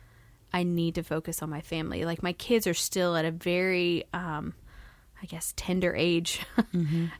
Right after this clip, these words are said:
Speaker 1: where they, where I'm cool. Mom and dad are still cool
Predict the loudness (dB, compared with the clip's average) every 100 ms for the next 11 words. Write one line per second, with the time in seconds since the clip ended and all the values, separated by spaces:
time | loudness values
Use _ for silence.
0 | -4 4 6 6 4 4 4 4 4 0
1 | -6 _ -10 -10 -12 -20 -20 -18 -2 4
2 | 6 6 4 2 0 0 -8 -20 -6 2
3 | 4 6 4 4 2 0 0 0 0 2
4 | 4 6 6 4 0